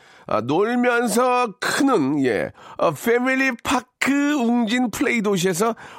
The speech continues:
워터파크 앤 스파 이용권, 이상민의 자존심 라쉬반에서 기능성 속옷 세트, 컴포트 슈즈 멀티샵 릴라릴라에서 기능성 신발,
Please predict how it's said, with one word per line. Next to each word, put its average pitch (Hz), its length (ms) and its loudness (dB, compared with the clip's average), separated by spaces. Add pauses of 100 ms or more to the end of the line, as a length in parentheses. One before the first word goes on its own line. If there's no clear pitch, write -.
워터파크 208 920 2
앤 240 400 2
스파 226 600 -2
이용권, 151 720 0 (420)
이상민의 240 920 0
자존심 180 1040 -2
라쉬반에서 175 1000 0 (380)
기능성 190 760 0 (220)
속옷 185 560 -2
세트, 135 420 -2 (520)
컴포트 240 560 0
슈즈 170 560 0
멀티샵 151 520 0 (320)
릴라릴라에서 233 1600 2
기능성 220 460 0
신발, 170 500 0